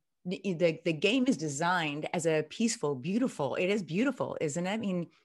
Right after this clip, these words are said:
you spend a lot of money to be able to go out there and make errors all day long. And they, it's not usually met with self-judgment. Yet when we make an error, like I made today,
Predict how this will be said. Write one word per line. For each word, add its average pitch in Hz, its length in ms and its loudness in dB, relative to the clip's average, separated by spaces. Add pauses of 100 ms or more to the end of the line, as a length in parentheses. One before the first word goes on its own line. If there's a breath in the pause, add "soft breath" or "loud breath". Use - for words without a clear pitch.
(220 soft breath)
you 196 80 0
spend 208 240 0
a 196 40 4
lot 190 220 6
of 180 60 4
money 196 240 2
to 175 100 -2
be 175 120 2
able 175 120 4
to 160 60 2
go 170 180 2
out 180 160 4
there 170 160 0
and 165 80 0
make 165 200 0
errors 180 320 0
all 139 120 0
day 135 140 -2
long. 131 280 -4 (840 soft breath)
And 190 400 2 (420)
they, 180 280 0 (140)
it's 190 220 0
not 190 340 2
usually 185 400 0
met 170 200 0
with 156 140 0
self-judgment. 143 760 -4 (380)
Yet 180 240 4
when 170 160 -2
we 208 180 2
make 175 240 0
an 143 80 -2
error, 143 400 -2
like 160 200 2
I 160 120 0
made 147 200 -2
today, 151 540 -2